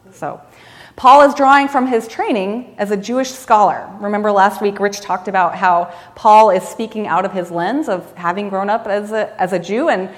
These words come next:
and then being trained, um, in the Jewish, uh, scholarly tradition. So, uh, the Jewish understanding of this word would be more along the lines of actually conscious ethical conduct.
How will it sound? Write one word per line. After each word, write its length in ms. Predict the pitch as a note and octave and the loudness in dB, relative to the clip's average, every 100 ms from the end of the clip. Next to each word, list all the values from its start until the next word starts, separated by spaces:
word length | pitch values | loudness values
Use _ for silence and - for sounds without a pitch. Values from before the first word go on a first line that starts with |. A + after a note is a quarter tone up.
| - | -10
and 140 | F#3+ G#3 | -4 -2
then 120 | G#3 | 0
being 180 | A3 G#3 | -2 -6
trained, 580 | - A#3+ D4+ F3 E3 - | -4 -4 -4 -6 -10 -8
um, 260 | F3+ E3 E3+ | -4 -2 -2
in 180 | F#3 F#3+ | -6 -2
the 360 | F#3 E3 - | -2 -2 -6
Jewish, 480 | E3+ G3+ G#3 G#3 - | -6 -4 -4 -8 -10
uh, 200 | E3+ E3 | -4 -4
scholarly 500 | E3 F#3 F3+ F3+ E3+ | -2 -2 -2 -2 -6
tradition. 560 | E3 F3 G3 G3 C3 - _ _ _ - _ _ | -10 -8 -8 -8 -12 -14 _ _ _ -20 _ _
So, 560 | - A#3+ A3+ A3 G#3+ - - - | 0 6 8 8 4 -4 -14 -4
uh, 260 | G#3 G3 F#3+ | 4 4 4
the 80 | G3+ | 2
Jewish 360 | G3 D#4 A4+ E4 | 2 6 6 4
understanding 520 | A#3 G#3 G#3+ G3+ G3 | 0 -2 -2 -2 0
of 60 | F#3 | 0
this 200 | F#3 G3 | 0 0
word 140 | F#3 | -2
would 100 | F#3 | -2
be 220 | A3+ A#3 | -2 -2
more 300 | G#3+ A3+ D4+ | 0 4 8
along 320 | D#4+ A3+ G#3+ | 8 6 4
the 60 | G#3 | 0
lines 280 | F#3 F3+ F#3 | -4 -4 -6
of 80 | F3 | -6
actually 340 | F3+ - F#3 | -6 -6 -8
conscious 560 | - B3 C4+ C4+ C4+ C4 - G3+ | -6 -4 -4 -2 -4 -4 -8 -6
ethical 440 | G3+ G#3+ G#3 F#3 | -4 -4 -2 -4
conduct. 680 | - F3+ E3 - - _ | -4 -8 -6 -10 -14 _